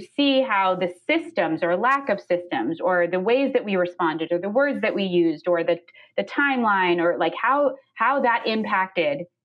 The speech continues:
everybody. That to me is when you would really get down to the bottom of truly trying to learn from that experience.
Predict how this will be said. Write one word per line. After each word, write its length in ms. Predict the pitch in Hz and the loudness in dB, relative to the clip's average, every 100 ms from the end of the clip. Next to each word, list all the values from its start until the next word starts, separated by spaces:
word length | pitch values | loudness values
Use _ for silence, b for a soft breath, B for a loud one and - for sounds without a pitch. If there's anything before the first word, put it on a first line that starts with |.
| _ - | _ -2
everybody. 640 | 233 196 180 139 107 - _ _ _ _ _ | -2 0 -2 -2 -6 -10 _ _ _ _ _
That 260 | 196 277 359 | 0 0 0
to 100 | 330 | 0
me 360 | 254 233 196 180 | 0 0 0 0
is 120 | 190 180 | -2 -2
when 380 | 180 185 180 | 0 0 0
you 220 | 180 185 190 | -2 -2 -2
would 120 | 185 | -2
really 360 | 190 220 220 | 0 0 0
get 200 | 208 185 | -2 -2
down 280 | 190 175 170 | 0 -2 -2
to 80 | - | -4
the 80 | 180 | -2
bottom 400 | 175 165 170 175 | 0 0 0 0
of 240 | 170 165 170 | 0 0 -4
truly 600 | - - 254 254 226 202 | -10 -2 2 2 0 -4
trying 300 | - 185 175 | -4 -4 -2
to 100 | 175 | 0
learn 220 | 165 165 | 0 0
from 140 | 175 | 0
that 140 | 165 147 | -2 -2
experience. 540 | - 170 170 220 349 | -6 -4 -2 0 -2